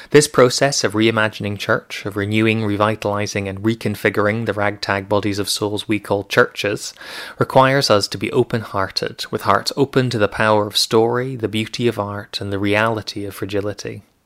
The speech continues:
We are called to be imaginative, curious and unflinching as we observe the world around us. I was really struck by what Russell said about the importance of using story making to reclaim a positive narrative.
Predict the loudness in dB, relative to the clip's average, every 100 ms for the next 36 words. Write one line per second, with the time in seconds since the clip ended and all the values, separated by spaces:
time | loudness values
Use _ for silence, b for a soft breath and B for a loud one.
0 | _ _ _ -2 0 0 -4 -2 0 0
1 | -4 -8 -10 -8 -8 -4 -2 -2 -4 -10
2 | -8 -8 -10 -12 -10 -6 -4 -4 -6 -8
3 | -12 -12 -10 -12 -12 -10 -8 -8 -12 -14
4 | -14 -16 _ B B B -8 -6 -6 -4
5 | -4 -4 -4 -2 -2 -6 -10 -4 -2 -4
6 | -6 -8 -8 -10 -12 -14 -18 -20 -20 _
7 | _ _ _ _ B B B B -4 -4
8 | -6 -6 -6 -4 -6 -4 -2 0 -2 -2
9 | -4 -4 -4 -4 -4 -4 -6 -6 -8 -6
10 | -4 -4 -6 -14 -12 -10 -8 -8 -8 -6
11 | -4 -2 -2 -4 -8 -10 -14 -14 -10 -8
12 | -8 -10 -10 -8 -8 -8 -8 -8 -10 -10
13 | -6 -6 -6 -10 -14 -16 -20 -20